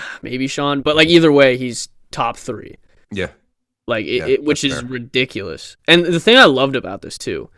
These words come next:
Speaker 1: and this is what I was saying about, I'll get to, to this, like, the, it said maybe that's what he wanted,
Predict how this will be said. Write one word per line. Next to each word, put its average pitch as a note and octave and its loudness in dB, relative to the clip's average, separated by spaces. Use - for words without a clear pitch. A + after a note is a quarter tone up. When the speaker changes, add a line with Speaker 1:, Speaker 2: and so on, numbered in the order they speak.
Speaker 1:
and E3 2
this G3 4
is G#3 2
what F#3+ 8
I - 8
was C#3+ 4
saying C#3 4
about, A#2 -2
I'll A#2 -2
get A2 -8
to, E2 -14
to A#2 -12
this, G#2+ -6
like, G2+ -8
the, A2 -4
it C3+ 2
said D#3 4
maybe D#3 6
that's C#3+ 4
what A#2 0
he C#3 -4
wanted, B2 -4